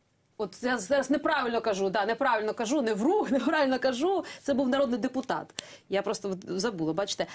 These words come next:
І він сказав від «Слуги народу», що, а як відстоювати свої права? Ну, вам необхідно йти по місту. От в К М Д А, якщо це стосується Києва, у вас нема тепла в домі, або там неякісні послуги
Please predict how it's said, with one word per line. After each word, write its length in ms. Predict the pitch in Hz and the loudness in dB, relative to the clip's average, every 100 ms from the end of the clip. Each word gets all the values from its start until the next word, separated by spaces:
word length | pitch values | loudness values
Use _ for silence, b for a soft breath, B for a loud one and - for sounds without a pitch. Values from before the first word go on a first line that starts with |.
| B | B
І 100 | - | -2
він 120 | 254 339 | -2 0
сказав 360 | 294 269 277 | 0 0 0
від 100 | 247 | 0
«Слуги 200 | 262 233 | 0 0
народу», 320 | 240 220 202 | 0 0 -2
що, 400 | 196 - 254 240 - | -4 -2 0 0 0
а 100 | 240 | 0
як 180 | 294 302 | 2 0
відстоювати 420 | - 277 254 240 | 0 0 0 -2
свої 220 | - 220 | 0 0
права? 280 | 208 208 185 | 0 0 0
Ну, 80 | 214 | 0
вам 140 | 381 494 | 0 2
необхідно 680 | 466 - 381 453 381 311 262 | 0 0 -2 0 2 2 0
йти 280 | 254 - 370 | -2 -2 0
по 140 | 349 | 4
місту. 540 | 262 226 - - 185 | 4 2 -2 -2 -2
От 160 | 202 - | -2 -4
в 60 | - | -4
К 100 | 370 | 0
М 160 | 330 | 2
Д 80 | 285 | 2
А, 140 | 240 208 | 2 0
якщо 200 | 202 220 | -2 -6
це 140 | 226 | -4
стосується 400 | 220 202 220 226 | -4 -2 -2 -2
Києва, 360 | - 214 202 196 | -6 -2 0 0
у 20 | |
вас 220 | 208 196 | 0 -2
нема 160 | 196 190 | -2 -2
тепла 320 | 190 196 185 | -2 -2 -2
в 80 | 170 | 0
домі, 360 | 262 330 226 | 0 0 2
або 400 | 185 180 170 240 | 0 0 -2 -4
там 240 | 254 196 185 | -2 0 0
неякісні 520 | 208 226 220 - 208 | 2 0 -2 -4 -4
послуги 540 | 202 202 196 190 190 | -2 -4 -4 -2 -2